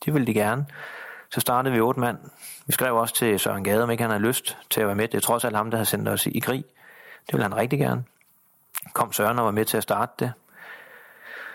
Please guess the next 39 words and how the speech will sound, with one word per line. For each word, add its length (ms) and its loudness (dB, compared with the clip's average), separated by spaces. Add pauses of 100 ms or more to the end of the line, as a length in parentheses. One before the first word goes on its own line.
(540)
Øh, 80 2
efterfølgende 600 2
skrev 280 0
vi 60 2
til 200 2
generallægen, 760 2 (240)
Erik 260 2
Dar, 420 2
han 100 0
var 60 4
også 220 4
med. 180 0 (360)
Vi 200 2
fik, 320 2
øh, 500 2 (240)
øh, 260 0
den 120 0
læge, 220 4
der 100 2
opererer 340 0
os 100 0
alle 180 2
sammen, 280 -2
han 0 -
hedder 180 0
Finn 120 0
Warburg, 460 0 (160)
han 160 -2
var 60 2
også 220 0
med. 180 0 (560)
Så 140 -2
det, 120 -4 (240)
det 80 2
begyndte 280 0
sådan 160 2
at 80 0
blive, 500 4
øh, 60 0